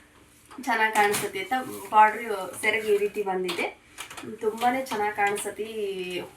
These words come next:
ಮ್, ತಾ-, ಇದು ತಾಳಿ ಕಟ್ಟಿಂದೆ ಫೋಟೋ ತೆಗಿಸ್ಕೊಳಕ್ಕೆ ಕವರ್ ಆಗಲ್ಲ. ಈಗೆಲ್ಲ ಇವು ಇದೇ ಕಲರ್ ಇವು ವೇರ್ ಮಾಡ್ತಾರಲ್ಲ, ಹಾಗಾಗಿ ಈ ಕಲರ್ ತಗೊಂಡಿದ್ಲು ಸೀರೆ. ಇದ್ರ ಬ್ಲೌಸ್ ಯಾವ ರೀತಿ ಸ್ಟಿಚ್ ಆಗಿದೆ ಅಂತ ತೋರಿಸ್ತೀನಿ.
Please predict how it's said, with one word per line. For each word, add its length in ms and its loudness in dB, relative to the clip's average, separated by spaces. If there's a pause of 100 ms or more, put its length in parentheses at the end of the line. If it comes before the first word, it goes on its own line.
(180)
ಮ್, 240 -8
ತಾ-, 560 -6
ಇದು 280 -8
ತಾಳಿ 260 4
ಕಟ್ಟಿಂದೆ 420 -2
ಫೋಟೋ 240 -6
ತೆಗಿಸ್ಕೊಳಕ್ಕೆ 560 -8
ಕವರ್ 200 -2
ಆಗಲ್ಲ. 280 -2 (540)
ಈಗೆಲ್ಲ 220 -2
ಇವು 200 2
ಇದೇ 320 -2
ಕಲರ್ 380 0
ಇವು 420 -2 (140)
ವೇರ್ 220 0
ಮಾಡ್ತಾರಲ್ಲ, 440 -2 (380)
ಹಾಗಾಗಿ 420 -2 (400)
ಈ 80 -4
ಕಲರ್ 360 -2
ತಗೊಂಡಿದ್ಲು 600 -6
ಸೀರೆ. 300 -6 (320)
ಇದ್ರ 180 -6
ಬ್ಲೌಸ್ 360 0
ಯಾವ 200 2
ರೀತಿ 240 -4
ಸ್ಟಿಚ್ 360 -6
ಆಗಿದೆ 260 -2
ಅಂತ 160 -10
ತೋರಿಸ್ತೀನಿ. 760 -6